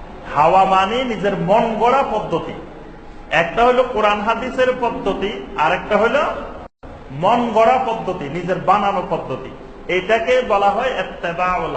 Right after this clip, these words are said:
হাওয়া, মানে হাওয়ার অনুসরণ। মন যেমনে চায় তেমনে চলা, যেমনে নাচাও তেমনে নাচি, পুতুলের কি দোষ? এই গান শোনেন নাই? হ্যাঁ, যেমনে নাচাও তেমনে নাচি,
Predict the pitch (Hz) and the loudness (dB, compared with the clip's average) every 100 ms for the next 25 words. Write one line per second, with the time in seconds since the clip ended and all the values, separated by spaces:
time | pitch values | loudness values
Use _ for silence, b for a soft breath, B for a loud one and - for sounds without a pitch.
0 | - 127 139 139 113 - - - - - | -2 0 2 2 0 -6 -10 -14 -14 -16
1 | - - - - 156 147 156 202 247 254 | -16 -16 -14 -10 -6 2 4 6 6 4
2 | 240 220 - 214 175 - - - - 156 | 4 2 2 4 4 0 -6 -12 -10 -2
3 | 202 240 220 208 214 240 247 233 220 185 | 2 2 2 0 0 -2 0 0 -2 -4
4 | 185 180 151 - - - - - - - | -4 -4 -4 -4 -10 -16 -18 -18 -20 -20
5 | - 120 170 185 190 220 214 214 202 202 | -16 -4 0 0 0 -2 -2 0 0 0
6 | 180 185 202 208 208 247 277 - - - | -2 -2 -2 -2 0 -2 -4 -8 -12 -14
7 | - - - 208 214 226 220 220 190 156 | -16 -12 -2 0 2 2 2 2 -2 -2
8 | 127 - - 147 165 170 165 165 175 175 | -4 -8 -4 0 2 0 0 -2 -2 -2
9 | 190 247 - - 208 185 170 - - - | -2 -2 -8 -10 -8 -8 -10 -12 -16 -10
10 | 117 107 110 180 190 208 220 214 226 220 | -8 -6 0 2 2 2 2 2 0 0
11 | 185 185 185 196 | -2 0 -2 -2